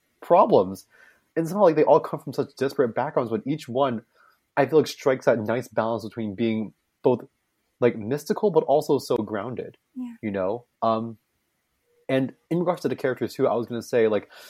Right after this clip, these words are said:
Speaker 1: Infinity Train can do so much with both its serious characters, but also its, like, more lighthearted ro-, ones, right? Like,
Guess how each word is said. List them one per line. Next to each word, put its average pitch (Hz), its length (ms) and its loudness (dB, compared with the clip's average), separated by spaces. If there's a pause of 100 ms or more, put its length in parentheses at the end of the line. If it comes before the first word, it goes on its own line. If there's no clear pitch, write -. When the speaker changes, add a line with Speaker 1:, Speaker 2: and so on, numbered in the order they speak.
(260)
Speaker 1:
Infinity 180 420 -2
Train 156 220 -2
can 143 160 -2
do 123 160 -2
so - 260 -4
much 147 200 -4
with 131 100 0
both 117 200 0
its 120 140 -10
serious 156 500 -4
characters, 147 360 -2
but 156 100 -4
also 208 360 2
its, - 280 0
like, 233 220 2
more 214 180 2
lighthearted 196 640 2
ro-, 90 200 -2
ones, 85 400 -6 (340)
right? 170 340 -2 (440)
Like, 143 420 4